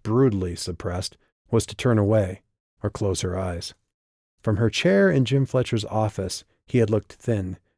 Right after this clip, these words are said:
but she realized now that the jacket had given her a false impression of his remaining bulk. He was rail thin, gangly, in the way that teenage boys were, with joints that seemed too big for their limbs. His cheekbones and jawline were far more pronounced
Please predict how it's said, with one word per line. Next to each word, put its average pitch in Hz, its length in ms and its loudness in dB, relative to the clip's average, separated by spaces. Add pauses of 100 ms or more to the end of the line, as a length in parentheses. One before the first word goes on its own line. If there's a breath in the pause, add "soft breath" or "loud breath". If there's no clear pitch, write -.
(340)
but 123 140 0
she 123 120 2
realized 117 460 4
now 117 320 2
that 101 140 -6
the 101 100 -2
jacket 104 380 -2
had 98 160 -8
given 107 200 0
her 101 120 -2
a 101 60 -4
false 117 380 0
impression 107 520 -2
of 101 100 -6
his 104 180 -4
remaining 104 440 -2
bulk. - 400 -6 (180)
He 127 120 2
was 113 420 2 (280)
rail 110 480 2
thin, 90 380 -10 (580)
gangly, 107 600 0 (240)
in 120 120 0
the 117 80 4
way 123 180 4
that 107 160 -2
teenage 131 500 0
boys 101 360 -2
were, 87 300 -10 (420)
with 113 200 -2
joints 113 400 0
that - 160 -12
seemed 107 500 -2
too 143 220 -2
big 107 340 0
for 98 160 -8
their 104 140 -8
limbs. 101 520 -6 (720)
His 123 160 0
cheekbones 139 800 2
and 104 180 2
jawline 113 580 4
were 101 120 0
far 120 400 0
more 113 240 0
pronounced 104 640 -6